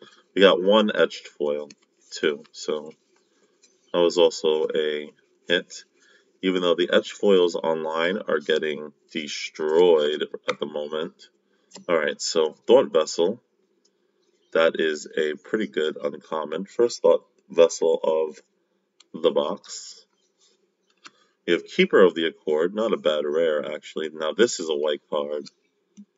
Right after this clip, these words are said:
that is pretty powerful.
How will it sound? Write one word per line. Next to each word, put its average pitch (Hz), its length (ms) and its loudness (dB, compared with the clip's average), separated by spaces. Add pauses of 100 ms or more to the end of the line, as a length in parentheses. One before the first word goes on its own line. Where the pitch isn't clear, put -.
(640)
that 78 280 0
is 73 560 -6 (380)
pretty 76 260 -6
powerful. 76 640 -10